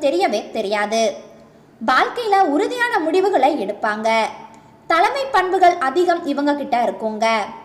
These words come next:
தான் அப்படின்ற எண்ணம் இவங்க கிட்ட ரொம்பவே அதிகப்படியா நிலைத்திருக்கும். சுதந்திரமாக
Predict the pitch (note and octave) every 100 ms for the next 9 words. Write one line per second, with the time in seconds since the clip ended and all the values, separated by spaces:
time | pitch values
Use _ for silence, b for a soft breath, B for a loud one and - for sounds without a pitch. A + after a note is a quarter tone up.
0 | B B - - C#4 F#4+ F4 E4+ F4 F4+
1 | F4+ C#4 C4 D4+ F4 F4 D4+ F4 F4 F4+
2 | E4 E4 D#4+ C#4+ F#4 C#4+ D#4 - - A#3
3 | E4+ G#4+ E4+ G#3 A#3+ A#3 G#3 G3+ A3 G#3
4 | A#3 A3+ - - B B B - E4+ E4+
5 | G4+ A4+ G#4 G4 F#4+